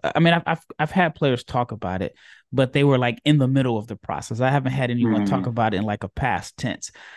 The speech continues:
Speaker 1: So, so tell me, like, how was that experience? Did you work out for a bunch of teams, and how, how was that for you? Was it, like, were teams putting you through workouts to see, can you play the guard spot?
Speaker 2: Mm-hmm.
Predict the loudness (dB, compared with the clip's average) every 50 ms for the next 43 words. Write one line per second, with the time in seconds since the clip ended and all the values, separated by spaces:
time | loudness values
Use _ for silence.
0 | -20 -20 -20 -12 -6 -6 -4 -4 0 0 0 0 0 2 4 6 6 6 6 6
1 | 4 2 0 0 2 4 4 6 6 6 4 4 2 2 2 2 2 0 -2 -6
2 | -8 -10 -8 -4 -2 0 0 2 0 0 -2 -4 -6 -10 -14 -10 -8 -8 -6 -2
3 | 0 2 2 4 6 4 4 4 4 4 4 4 4 2 -2 0 2 4 6 6
4 | 4 2 2 2 0 0 -2 -6 -10 -8 -6 -4 0 2 2 2 2 2 2 0
5 | 0 -2 -2 -4 -4 -6 -6 -6 -6 -8 -10 -12 _ _ _ _ _ _ _ -2
6 | 0 0 0 2 4 4 6 6 6 6 6 6 4 2 2 0 0 2 2 4
7 | 4 4 4 2 0 -2 -2 -4 -6 -6 -4 -4 -4 -2 -4 -4 -6 -8 -14 -20
8 | -20 _ _ _ _ _ _ _ _ _ _ _ _ _ _ _ _ _ -6 -4
9 | -4 0 2 4 4 6 4 2 2 0 0 0 2 2 0 0 -2 0 0 0
10 | 0 2 4 2 2 2 2 0 0 0 0 -2 -6 -8 -6 -4 -2 -2 -2 -2
11 | -4 -6 -4 -2 0 0 0 0 0 0 0 -2 -2 -4 -6 -4 -2 0 0 0
12 | 0 -2 -2 -2 -4 -2 0 0 0 0 0 -2 -4 -6 -6 -4 -2 -2 -2 -2
13 | -4 -4 -2 -4 -4 -4 -4 -6 -8